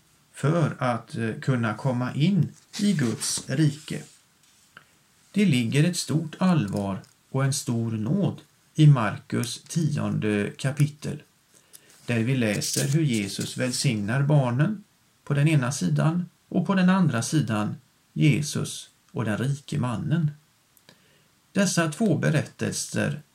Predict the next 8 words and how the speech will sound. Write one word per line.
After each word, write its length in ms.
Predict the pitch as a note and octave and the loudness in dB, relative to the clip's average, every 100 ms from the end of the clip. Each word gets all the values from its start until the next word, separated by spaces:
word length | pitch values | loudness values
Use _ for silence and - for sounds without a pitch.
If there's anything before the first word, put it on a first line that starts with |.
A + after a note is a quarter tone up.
| _ | _
ställs 600 | - - D#3+ G#2+ G#2 - | -8 0 0 0 -4 -4
emot 540 | F3 E3+ C#3 F3+ - - | 4 6 6 4 0 -4
oss 280 | C3+ A#2+ | -4 -2
människor 640 | C#3 C#3+ A#2 G2 - G#2 F#2+ - _ _ _ _ | 2 2 2 -4 -2 -4 -4 -14 _ _ _ _
och 300 | C#3 C3+ B2 | 0 0 2
visar 760 | F#3 C#3+ - - G#2+ G#2 G#2+ - _ | 2 4 2 0 0 0 0 -4 _
oss 300 | - A#2 - | -6 -4 -4
verkligheten 1160 | - C#3+ E3 D3 - A2 A2 G#2 - D3+ D#3+ D3 | -2 0 0 -2 -2 -2 0 -2 -2 0 2 0